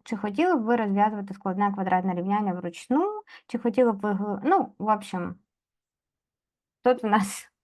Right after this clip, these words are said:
є така гра, можна її скопіювати ось тут.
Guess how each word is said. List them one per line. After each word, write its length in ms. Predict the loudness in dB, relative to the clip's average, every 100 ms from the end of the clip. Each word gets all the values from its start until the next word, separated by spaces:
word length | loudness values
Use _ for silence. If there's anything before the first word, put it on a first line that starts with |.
| _
є 160 | 0 0
така 180 | 2 2
гра, 300 | 6 4 4 _ -20 -8 4
можна 280 | 4 4
її 160 | -2 -2
скопіювати 880 | -6 -6 -2 0 2 4 4 4 0 0
ось 200 | -2 -2
тут. 320 | -4 -4